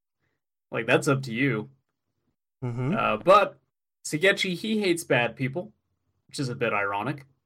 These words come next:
Speaker 1: And it's
Speaker 2: Yeah.
Speaker 1: like, "I don't wanna do bad things," also ironic. <laughs> And so Josuke is like, "No, no, I think what you're doing is great, 'cause, like, you're putting unused currency back, uh, into the economy. That's awesome."
Speaker 2: It's actually kind of a
Speaker 1: Jo-,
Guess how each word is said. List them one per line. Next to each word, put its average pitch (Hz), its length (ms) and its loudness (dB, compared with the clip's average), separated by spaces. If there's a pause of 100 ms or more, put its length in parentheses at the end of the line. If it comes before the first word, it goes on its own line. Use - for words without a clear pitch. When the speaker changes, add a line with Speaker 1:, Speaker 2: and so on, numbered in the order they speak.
(160)
Speaker 1:
And 117 140 -4
it's 113 100 0
Speaker 2:
Yeah. 127 80 0
Speaker 1:
like, 107 120 4
"I 135 100 8
don't 127 100 2
wanna 120 220 -4
do 123 160 -2
bad 117 300 2
things," 147 400 -4 (100)
also 110 300 -4
ironic. 104 500 -4 (460)
<laughs> 139 220 -4
And 165 140 0
so 131 480 2 (520)
Josuke 160 320 6
is 156 160 6
like, 139 160 4
"No, 220 220 6
no, 277 140 6
I 262 120 4
think 269 160 2
what 233 100 2
you're 226 80 -2
doing 254 140 0
is 233 80 -2
great, 226 260 6
'cause, 214 100 -6
like, 196 120 -2
you're 185 100 0
putting 196 480 0
unused 185 480 -4
currency 185 400 -2
back, 151 300 -2 (440)
uh, 165 220 6
into 170 240 2
the 165 120 -2
economy. 160 380 -2
That's 123 180 -4
awesome." 135 440 0 (1500)
Speaker 2:
It's - 80 -6
actually 214 280 -2
kind 127 160 -2
of 113 80 -6
a 107 60 -2
Speaker 1:
Jo-, 165 180 4